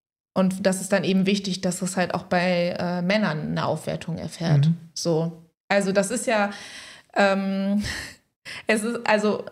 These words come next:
Speaker 1: natürlich, ähm, gilt es da auch zu kritisieren und ganz stark zu kritisieren, dass die Care-Arbeit eben von Mädchen und Frauen übernommen wird, äh, von weiblich sozialisierten Menschen.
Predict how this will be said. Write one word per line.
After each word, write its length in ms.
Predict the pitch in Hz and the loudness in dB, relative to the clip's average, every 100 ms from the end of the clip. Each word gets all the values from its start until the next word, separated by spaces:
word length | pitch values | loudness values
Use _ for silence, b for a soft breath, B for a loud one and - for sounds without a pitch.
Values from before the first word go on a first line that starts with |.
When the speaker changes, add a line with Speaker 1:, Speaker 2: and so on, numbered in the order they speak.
| _ | _
Speaker 1:
natürlich, 920 | 214 214 208 277 302 262 277 302 - - b b _ _ _ _ - | 2 2 2 0 0 0 -2 -6 -10 -18 b b _ _ _ _ 0
ähm, 400 | 208 202 202 202 | 4 6 4 4
gilt 280 | 202 226 247 | 2 0 0
es 160 | 220 214 | -2 0
da 240 | 202 - | 2 4
auch 340 | 202 202 - - - | 2 0 -8 -12 -16
zu 240 | - - 196 | -4 -2 0
kritisieren 1000 | - 208 214 202 254 247 214 233 233 - - - _ _ _ _ - | 0 0 0 2 2 2 2 0 -2 -8 -16 -20 _ _ _ _ 0
und 300 | 208 202 202 | 4 6 4
ganz 360 | 202 202 202 - | 2 0 -2 0
stark 300 | 202 233 - | 2 2 -2
zu 80 | 220 | -6
kritisieren, 600 | - 208 202 190 202 190 | -2 0 0 2 2 0
dass 140 | 190 | -2
die 100 | 190 | -4
Care-Arbeit 800 | - 233 233 196 190 190 190 190 | -2 0 2 0 2 2 0 -2
eben 800 | 202 190 190 190 190 190 - - _ _ | 0 2 2 2 2 -2 -10 -20 _ _
von 240 | - 208 190 | -2 0 2
Mädchen 320 | 196 202 208 | 0 0 0
und 160 | 190 | 0
Frauen 360 | 190 202 220 233 | 0 2 4 2
übernommen 600 | 165 170 170 165 165 156 | 2 0 0 0 -2 -2
wird, 460 | 160 165 208 - - _ _ _ - | 0 0 0 -6 -16 _ _ _ -2
äh, 260 | 180 180 | -2 -2
von 180 | 175 175 | -2 0
weiblich 280 | 180 214 226 | 0 0 -2
sozialisierten 800 | 170 170 180 170 170 170 170 170 | -4 -4 -2 -2 0 0 0 -2
Menschen. 460 | 170 170 - 220 | -2 0 2 2